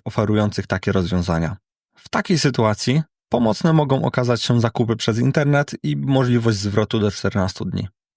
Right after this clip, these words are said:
U mnie na szczęście trafiliśmy za pierwszym razem i mamy zadowolonych rodziców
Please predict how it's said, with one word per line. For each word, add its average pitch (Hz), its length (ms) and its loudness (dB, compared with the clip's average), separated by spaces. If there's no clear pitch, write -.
U 202 100 4
mnie 170 220 2
na 117 100 0
szczęście 117 440 0
trafiliśmy 170 680 0
za 120 120 2
pierwszym 127 520 -2
razem 110 420 0
i 165 80 2
mamy 165 260 2
zadowolonych 127 540 0
rodziców 180 540 -2